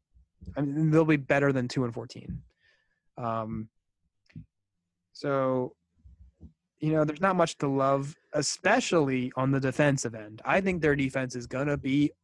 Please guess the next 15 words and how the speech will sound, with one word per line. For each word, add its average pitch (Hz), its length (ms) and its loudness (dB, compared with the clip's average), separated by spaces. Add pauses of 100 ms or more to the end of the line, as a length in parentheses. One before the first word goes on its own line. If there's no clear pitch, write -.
(240)
it 156 100 0
was 165 100 0
already 165 320 2
bad 139 220 0
last 139 180 -2
year. 147 80 -8
It's 139 80 -14
gonna 160 280 -4
be 160 180 -2
awful. 131 400 -4
I 113 80 -6
think 147 160 -8
it's 135 120 -10
gonna 131 160 -4
be 127 340 -10